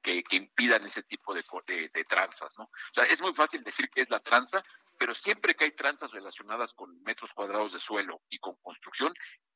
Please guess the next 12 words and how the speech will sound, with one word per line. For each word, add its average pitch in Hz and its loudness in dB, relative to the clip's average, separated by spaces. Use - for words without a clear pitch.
va 139 10
de 139 4
la 117 2
mano 131 2
inevitablemente 127 -4
con 95 -14
el 87 -14
actuar 107 -4
de 104 -6
las 90 -12
autoridades, 87 -8
o, 95 -8